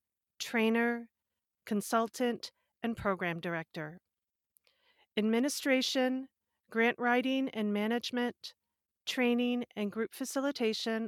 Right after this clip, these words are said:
are among her many skills professionally. A native de-, of Detroit, she is a gifted speaker who seeks to use life lessons learned to enhearten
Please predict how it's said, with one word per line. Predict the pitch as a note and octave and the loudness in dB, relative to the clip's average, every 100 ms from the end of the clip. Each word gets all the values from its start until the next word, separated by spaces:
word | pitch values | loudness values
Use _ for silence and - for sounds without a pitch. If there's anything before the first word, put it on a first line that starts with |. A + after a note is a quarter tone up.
| - | -6
are | G3 G3 | -2 -2
among | G3 G3 G3+ G#3 | -2 -2 -2 -4
her | - G3 | -4 -4
many | G3 G3+ | -2 -2
skills | G#3+ - G3 F#3+ - | -4 -6 -6 -6 -6
professionally. | G3+ - E3 - F3+ E3+ E3+ - _ _ _ _ _ _ _ _ _ _ _ _ _ _ | -8 -6 -8 -6 -6 -6 -6 -10 _ _ _ _ _ _ _ _ _ _ _ _ _ _
A | A#3 | 4
native | A#3 A#3+ C#4+ D4 - | 6 8 6 2 0
de-, | C#4 - | -4 0
of | B3 C#4+ | -2 -2
Detroit, | D4+ - G#3 G3 - - _ - | -6 0 2 2 0 -10 _ -8
she | - G#3 | 0 0
is | F#3+ | 2
a | G3 | -2
gifted | G#3 - D#4 - | -2 -2 -6 -6
speaker | - G3+ - G3 G#3+ - _ _ _ _ | -4 -2 0 -4 -4 -12 _ _ _ _
who | A3+ | -4
seeks | G3 A#3+ A3+ - | 0 -2 -4 -4
to | B3+ | -2
use | B3 B3+ - | 0 -2 0
life | B3+ C4+ | 0 2
lessons | A3+ G#3 - G#3+ A3 G#3+ G3+ | 0 0 0 -2 -2 -2 -2
learned | G3 F#3+ F#3 F#3+ G3 _ - | 0 0 0 -4 -8 _ -4
to | F#3 | -2
enhearten | F3+ F3 G#3 G#3 A3 A3+ | -2 0 2 4 2 -4